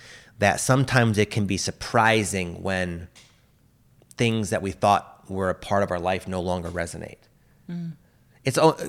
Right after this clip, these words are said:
Speaker 1: I'll give an example of what I try to mean, what I mean by that. So for, for years, a lot of you know, I've been sort of going hard with, with my business, with YouTube, with Instagram, with, with all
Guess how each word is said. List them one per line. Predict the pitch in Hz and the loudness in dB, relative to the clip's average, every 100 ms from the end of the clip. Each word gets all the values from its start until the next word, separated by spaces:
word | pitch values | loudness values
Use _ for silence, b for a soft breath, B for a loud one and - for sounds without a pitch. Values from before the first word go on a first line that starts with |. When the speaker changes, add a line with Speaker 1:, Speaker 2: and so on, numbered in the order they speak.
| - | 2
Speaker 1:
I'll | 156 | 6
give | 156 | 6
an | 151 | 6
example | 110 107 98 92 | 4 4 2 2
of | |
what | 98 | 4
I | 95 | 4
try | - | 2
to | 92 | 0
mean, | 90 90 82 | 0 -4 -4
what | 90 | -4
I | 85 | -4
mean | 90 | -4
by | 87 | -4
that. | 82 76 | -4 -2
So | - | -2
for, | 117 123 110 | 0 2 2
for | - | 2
years, | 113 143 139 101 | 4 8 6 6
a | |
lot | 104 113 | 4 4
of | 104 | 4
you | 104 | 2
know, | 120 113 98 | 4 6 6
I've | 101 | 4
been | 107 | 2
sort | 113 101 | 0 0
of | 90 | 4
going | 110 117 107 | 4 6 4
hard | 117 120 107 - | 6 8 6 2
with, | 104 - | -4 -4
with | 101 101 101 | -4 -4 0
my | 98 | 0
business, | 90 113 107 92 | 4 2 2 -2
with | 87 92 | -2 -2
YouTube, | 107 110 - 95 | 2 0 0 -2
with | 92 | -2
Instagram, | - 107 - 101 98 92 85 | -2 -2 -2 -6 -4 -4 -4
with, | 90 - | -8 -8
with | 95 - | -10 -2
all | 101 107 107 | 4 6 4